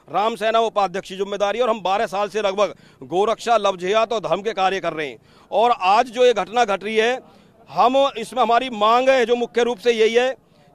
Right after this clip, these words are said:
कि एक राजनीतिक जो षड्यंत्र के तहत हमारे निर्दोष भाइयों को फंसाया जा रहा है, इसको हम बिल्कुल कोई भी संगठन बर्दाश्त नहीं करेगा।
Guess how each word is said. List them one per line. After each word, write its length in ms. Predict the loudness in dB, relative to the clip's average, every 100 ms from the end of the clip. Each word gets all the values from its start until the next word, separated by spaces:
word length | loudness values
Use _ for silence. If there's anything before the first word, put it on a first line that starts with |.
| _ -6
कि 400 | -2 -2 -2 -6 _ _ _ 2
एक 200 | 4 4
राजनीतिक 640 | 4 4 4 0 -6 -4
जो 100 | -2
षड्यंत्र 440 | 0 2 0 0
के 120 | -4 -2
तहत 300 | 2 2 0 _ _ _ -6
हमारे 340 | -2 2 2
निर्दोष 420 | 4 4 6 4
भाइयों 320 | 4 0 2 2
को 100 | 0
फंसाया 380 | -2 2 4
जा 180 | 4 2
रहा 180 | 4 2
है, 140 | 0 -10 _ _ _ _ -8
इसको 840 | -6 0 6 6 6 4 6 6
हम 240 | 4 0 0
बिल्कुल 440 | -4 2 4 4 0 2
कोई 200 | 2 2
भी 120 | -2
संगठन 360 | -4 -4 -4 -2
बर्दाश्त 400 | -2 0 -2 -2
नहीं 120 | -4
करेगा। 480 | -2 0 4 4